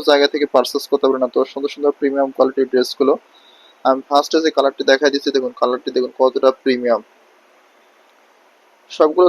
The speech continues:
সাইজ থাকবে, ছোট থেকে বড় পর্যন্ত সাইজ আছে, আঠাশ থেকে চুয়াল্লিশ পর্যন্ত সাইজ আছে, যার যেটি লাগে নিতে পারেন। এত সুন্দর প্রিমিয়াম কোয়ালিটির ড্রেসগুলো সারা বাংলাদেশে যে কোনো জায়গা থেকে পারচেজ করতে পারবেন। দেখুন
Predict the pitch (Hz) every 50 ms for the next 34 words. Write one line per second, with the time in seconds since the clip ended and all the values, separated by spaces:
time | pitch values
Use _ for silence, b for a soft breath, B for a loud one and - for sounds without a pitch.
0 | 175 - 180 156 156 156 - - 175 156 151 170 - - 151 156 147 165 156 156
1 | 151 147 147 143 147 147 147 - 147 - 160 143 143 139 143 135 - 165 135 127
2 | 147 147 - - - 156 151 156 147 - 156 143 143 147 147 - - 151 147 143
3 | 139 143 - - 135 135 131 131 - - 156 135 135 127 131 127 - 139 - 139
4 | 135 135 135 139 135 131 127 131 131 135 135 127 127 - 139 135 - - - 165
5 | 156 156 160 156 156 - - 147 147 147 147 143 143 - 147 139 135 143 135 131
6 | 131 131 131 - - 147 147 151 - - 131 135 135 131 131 135 135 131 - -
7 | 143 117 - 143 160 - - 170 165 151 160 143 143 143 135 - 139 143 - -
8 | 131 - - 143 - - 139 135 - 131 135 131 127 117 - _ _ _ _ _
9 | _ _ _ _ _ _ _ _ _ _ _ _ _ - 135 135 - - 127